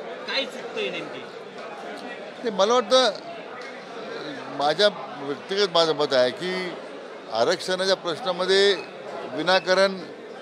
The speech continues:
Speaker 2: आपण प्रतिष्ठेचा प्रश्न केलेला आहे काही मंडळींनी. मागच्या सरकारमध्ये, म्हणजे माननीय देवेंद्रजी फडणवीस साहेब मुख्यमंत्री असताना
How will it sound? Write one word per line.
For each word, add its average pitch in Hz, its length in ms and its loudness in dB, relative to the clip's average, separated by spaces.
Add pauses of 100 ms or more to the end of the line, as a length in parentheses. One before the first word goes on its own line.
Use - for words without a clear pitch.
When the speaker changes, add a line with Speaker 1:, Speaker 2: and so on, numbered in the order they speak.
(160)
Speaker 2:
आपण 151 240 2
प्रतिष्ठेचा 160 580 -2
प्रश्न 139 300 0
केलेला 123 300 4
आहे 117 80 8
काही 127 120 4
मंडळींनी. 113 480 -2 (2750)
मागच्या 196 560 10 (840)
सरकारमध्ये, 147 760 6
म्हणजे 127 460 4 (480)
माननीय 143 240 6
देवेंद्रजी 151 720 4
फडणवीस 139 420 2
साहेब 147 140 4
मुख्यमंत्री 135 460 2
असताना 110 560 2